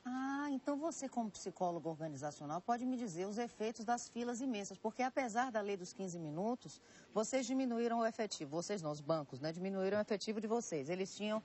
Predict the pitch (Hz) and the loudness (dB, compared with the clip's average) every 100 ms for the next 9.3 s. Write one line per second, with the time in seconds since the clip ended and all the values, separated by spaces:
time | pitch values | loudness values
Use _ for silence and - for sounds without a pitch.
0 | - - 165 233 240 233 190 226 196 - | -6 -2 4 4 4 0 0 0 0 2
1 | 190 190 - 170 170 165 165 208 - - | 0 0 2 2 2 -2 -2 -4 -10 0
2 | 214 233 214 254 220 254 226 185 185 185 | 4 4 2 4 6 6 4 -2 -2 -2
3 | - - - 190 185 185 175 - 175 175 | -10 -4 0 2 4 2 2 0 2 2
4 | 202 269 247 262 - - 156 160 214 240 | 2 0 2 2 2 -4 -4 -2 -2 -2
5 | - 262 392 - 226 - 190 202 - - | -2 -4 -4 0 0 0 -4 -6 -10 -20
6 | - 311 359 - - 285 302 - 285 277 | -4 2 2 0 -4 0 0 0 0 2
7 | 226 262 220 208 202 233 247 240 226 247 | 2 2 0 -4 -4 -2 -2 -4 -6 -4
8 | 240 240 226 208 - 202 220 220 247 277 | -2 -2 -2 -4 0 0 0 0 -2 0
9 | 233 220 | -2 0